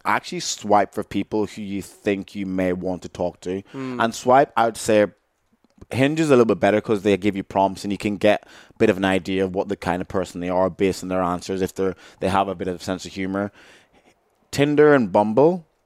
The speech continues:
Speaker 1: I'm assuming it's still just photos.
Speaker 2: Mm.
Speaker 1: I'm assuming so.
Speaker 2: No, Bumble, you have got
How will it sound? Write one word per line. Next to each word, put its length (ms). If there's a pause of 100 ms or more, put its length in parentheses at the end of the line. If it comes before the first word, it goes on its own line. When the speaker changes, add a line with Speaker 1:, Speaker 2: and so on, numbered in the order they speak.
(100)
Speaker 1:
I'm 160
assuming 340
it's 80
still 300
just 240
photos. 600
Speaker 2:
Mm. 400
Speaker 1:
I'm 180
assuming 340
so. 160
Speaker 2:
No, 160
Bumble, 320
you 140
have 180
got 160